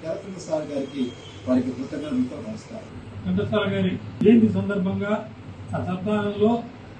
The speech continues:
Speaker 2: సుబ్బరాయుడు గారిని ప్రత్యేకంగా మరి ఆహ్వానించి వారికి ప్రముఖమైన స్థానంలో కూర్చోబెట్టి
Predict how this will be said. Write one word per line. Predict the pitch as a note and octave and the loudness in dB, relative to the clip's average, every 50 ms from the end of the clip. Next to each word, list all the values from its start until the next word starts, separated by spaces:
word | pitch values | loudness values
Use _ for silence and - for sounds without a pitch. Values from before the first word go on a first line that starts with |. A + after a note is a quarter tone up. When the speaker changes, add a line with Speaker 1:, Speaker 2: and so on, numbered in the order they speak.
| - - - | -12 -8 -6
Speaker 2:
సుబ్బరాయుడు | F#3 F#3 G#3 A3 G#3+ G#3+ G#3 | -2 2 4 4 4 4 4
గారిని | G3+ F#3+ F#3 F3+ F3 E3+ | 0 -2 -2 -2 -4 -6
ప్రత్యేకంగా | - - - - G#3+ G#3 G#3 A3 G#3 G#3 G#3+ G#3 - - - - - - - - - - - - - - - F#3 | -8 -8 0 2 2 2 4 2 0 2 2 2 2 0 -2 -8 -14 -16 -16 -16 -16 -16 -14 -16 -16 -10 -4 0
మరి | F3+ G3 G3 - - - - | 0 2 2 2 0 0 -2
ఆహ్వానించి | E3 E3+ D#3+ G3+ G#3 G#3 G#3 G3+ F#3+ - - A#3+ A#3 G#3+ | -2 0 0 0 0 0 0 -2 -2 0 2 4 4 4
వారికి | G3 F#3+ F#3 F#3 - - - - - - - - - - - - - - - - - - - - D3+ | 4 2 0 -2 -4 -6 -12 -12 -14 -16 -16 -18 -16 -14 -14 -16 -14 -14 -16 -16 -16 -16 -16 -8 0
ప్రముఖమైన | E3+ G3 A3 A#3 - A#3+ A#3 A3+ A3 G#3 F#3+ | 4 6 6 6 6 6 4 6 6 4 2
స్థానంలో | F#3 - - G3 G3 G3+ G3+ G3 F#3 | 0 -4 -6 -6 -6 -6 -4 -4 -6
కూర్చోబెట్టి | F#3 - - F#3 - - G#3 G#3 F#3+ F#3 F#3 A3+ G#3+ G#3 | -6 -6 -8 -8 -2 0 0 0 0 -2 -2 -2 0 0